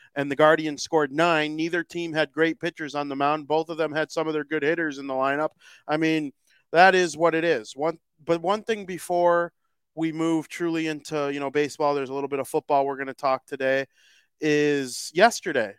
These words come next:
on the Barroom Network, Frank Mueller and I celebrated our one hundredth episode of Bar Down Talking Hockey. And to be honest with you, outside of interviewing John Buccigross, which is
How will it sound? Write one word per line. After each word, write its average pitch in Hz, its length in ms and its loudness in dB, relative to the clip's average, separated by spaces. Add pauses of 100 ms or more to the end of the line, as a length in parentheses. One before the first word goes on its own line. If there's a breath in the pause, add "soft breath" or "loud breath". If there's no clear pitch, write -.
(140)
on 143 200 2
the 139 60 -4
Barroom 131 460 2
Network, 131 340 -2
Frank 190 320 -2
Mueller 196 380 -2
and 117 120 -2
I 113 180 -6
celebrated 143 680 -2
our 120 200 -4
one 131 540 -4 (220)
hundredth 170 500 -4 (140)
episode 110 600 -6 (380 soft breath)
of 127 220 0
Bar 143 300 8
Down 143 260 4
Talking 135 440 -2
Hockey. 131 440 -4 (400 soft breath)
And 135 200 -4
to 170 100 -4
be 190 160 -2
honest 143 400 0
with 104 180 -14
you, 87 120 -20 (1200)
outside 175 460 6
of 160 100 0
interviewing 160 480 0
John 147 300 2
Buccigross, 135 580 0
which 139 140 -18
is 127 180 -10